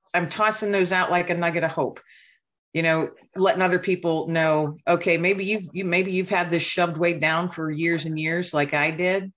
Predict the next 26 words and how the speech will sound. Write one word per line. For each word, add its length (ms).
and 120
it's 120
starting 340
to 60
creep 260
out 200
and 80
you 60
don't 180
know 100
what's 240
happening. 460
And 100
you 160
feel 100
like 220
you're 80
losing 280
your 100
mind. 280
You 60
can't 280
sleep. 300
You're 120
having 240
nightmares. 520